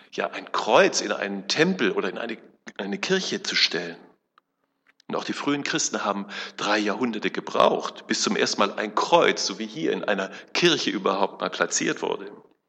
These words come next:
Wir haben uns an dieses Kreuz ja gewöhnt. Das ist ja das Symbol unseres Glaubens.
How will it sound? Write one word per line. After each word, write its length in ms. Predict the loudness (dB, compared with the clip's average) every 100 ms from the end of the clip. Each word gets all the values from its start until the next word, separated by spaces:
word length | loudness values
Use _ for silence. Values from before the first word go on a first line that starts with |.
| _ _ _ -20 _ -20 -20 -2
Wir 180 | 2
haben 120 | 4 2
uns 140 | 0
an 100 | -2
dieses 300 | -6 -8 -8
Kreuz 340 | -4 -4 -2
ja 80 | -6
gewöhnt. 720 | -6 -12 -8 -6 -8 -12 -20 -20 _ -20 -20 -20 _
Das 160 | -10 -6
ist 200 | -6 -4
ja 200 | -6 -6 -12 -18 -20 -20 _
das 200 | -6 -4
Symbol 520 | -2 -4 -2 0 0 0
unseres 440 | -4 -6 -2 -4
Glaubens. 840 | -2 -2 -2 -4 -6 -4 -4 -6